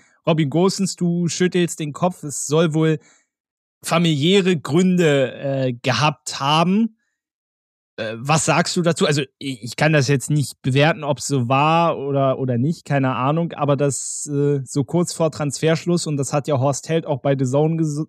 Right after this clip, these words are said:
gesagt, dass sie das natürlich dann so akzeptieren, aber ideal war's jetzt nicht.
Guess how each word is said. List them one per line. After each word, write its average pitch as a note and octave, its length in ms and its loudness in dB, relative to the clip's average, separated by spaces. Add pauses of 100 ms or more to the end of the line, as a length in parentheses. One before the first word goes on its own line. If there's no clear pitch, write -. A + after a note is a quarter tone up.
(160)
gesagt, D3+ 540 0 (840)
dass C#3+ 160 2
sie C3+ 80 2
das C3+ 200 2
natürlich D3 320 0
dann D3 220 2
so C#3+ 160 0
akzeptieren, D#3 720 -2
aber D3 400 0 (140)
ideal D#3 580 2
war's D3+ 260 0
jetzt D3+ 200 -4
nicht. E3 400 -2